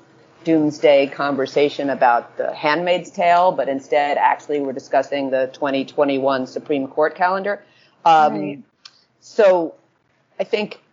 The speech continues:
Speaker 1: what, what would be useful to talk a little bit about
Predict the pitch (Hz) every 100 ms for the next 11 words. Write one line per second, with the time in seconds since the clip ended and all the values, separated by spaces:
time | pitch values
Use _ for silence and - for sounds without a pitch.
0 | _ _ _ _ 170 160 151 - - _
1 | _ 151 156 139 147 147 139 139 214 311
2 | - 160 160 - 165 151 165 180 196 170
3 | 147 139 135 139